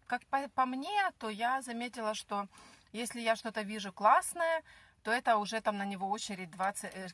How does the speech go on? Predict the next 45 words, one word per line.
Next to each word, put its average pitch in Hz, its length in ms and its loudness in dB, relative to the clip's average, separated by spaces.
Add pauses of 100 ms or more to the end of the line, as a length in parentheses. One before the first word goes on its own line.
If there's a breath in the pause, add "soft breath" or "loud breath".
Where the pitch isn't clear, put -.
классное 220 420 2
и 202 40 -4
недорогое, 208 580 0
то 208 120 -4
очередь 214 380 -6
в 190 60 -14
двадцать 202 400 -2
человек 190 480 -6
там 180 200 -4
или 180 120 -10
сколько-то, 175 580 -8
то 175 140 -12
есть 175 160 -12
уже 185 180 -6
нет 185 220 -6
смысла 180 440 -6
даже. 165 360 -6 (400 loud breath)
Если, 240 360 -2
э, 202 760 2
с-, - 140 -6
что-то 226 320 -2
видела, 196 420 -2
по-моему, 220 260 0
даже 208 240 -2
игры 359 280 -4
мы 330 120 -6
какие-то 285 380 -6
пытались, 254 480 -2 (380 loud breath)
думали, 226 480 -4
купим, 277 440 -4
в 208 80 -4
итоге 233 240 -6
получалось, 214 540 2
что 208 200 -6
игра 214 280 4
бэушная 190 520 -6
двадцать, 349 600 2
а 202 200 4
новую 269 360 0
поехать 214 420 -6
купить - 320 -12
такую 233 300 -10
же 190 100 -8
тридцать 175 460 -10
долларов. - 400 -14